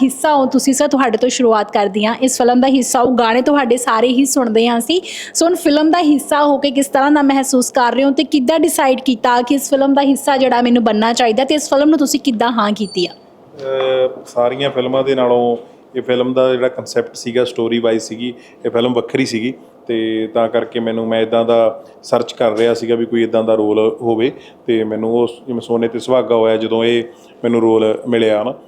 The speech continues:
Speaker 2: ਤੇ ਮੈਨੂੰ ਸੀਗਾ ਵੀ ਮੈਂ ਇਹ ਚੀਜ਼ ਨੂੰ ਕਰਕੇ ਦਿਖਾਵਾਂ, ਤੇ ਮੈਂ ਉਹ ਰੋਲ ਨੂੰ ਕੀਤਾ ਤੇ ਫਿਲਮ ਨੂੰ ਅਸੀਂ ਐਕਸੈਪਟ ਕੀਤੀ ਹੈ।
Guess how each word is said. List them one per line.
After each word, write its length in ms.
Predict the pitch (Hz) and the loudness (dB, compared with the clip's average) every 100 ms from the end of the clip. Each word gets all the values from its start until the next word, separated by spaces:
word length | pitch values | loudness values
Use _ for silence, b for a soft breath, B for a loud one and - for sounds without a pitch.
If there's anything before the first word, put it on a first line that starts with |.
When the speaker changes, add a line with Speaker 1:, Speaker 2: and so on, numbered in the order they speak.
| - - | -14 -6
Speaker 2:
ਤੇ 280 | 117 110 - | -4 -6 -6
ਮੈਨੂੰ 200 | 117 113 | -6 -4
ਸੀਗਾ 280 | 113 113 117 | -4 -2 0
ਵੀ 140 | 117 | -2
ਮੈਂ 280 | 110 110 113 | -2 -2 -2
ਇਹ 180 | 117 113 | -2 -6
ਚੀਜ਼ 260 | 117 110 | -6 -8
ਨੂੰ 100 | 110 | -6
ਕਰਕੇ 340 | 110 107 - 110 | -2 -4 -4 -8
ਦਿਖਾਵਾਂ, 340 | 107 107 113 B B - | -4 -4 -4 B B -12
ਤੇ 60 | 110 | -8
ਮੈਂ 200 | 107 104 | -6 -4
ਉਹ 100 | 107 | -4
ਰੋਲ 240 | 110 107 | 0 -2
ਨੂੰ 180 | 107 113 | -2 -6
ਕੀਤਾ 400 | 110 110 - 101 | -6 -10 -4 -4
ਤੇ 260 | 95 110 104 | -4 -6 -6
ਫਿਲਮ 440 | - - 110 110 110 | -8 -6 -4 -2 -4
ਨੂੰ 200 | 113 107 | -4 -4
ਅਸੀਂ 240 | 117 107 | -6 -12
ਐਕਸੈਪਟ 580 | - - - 117 120 123 | -14 -18 -8 -4 -4 -4
ਕੀਤੀ 340 | 113 104 | -10 -8
ਹੈ। 40 | 95 | -10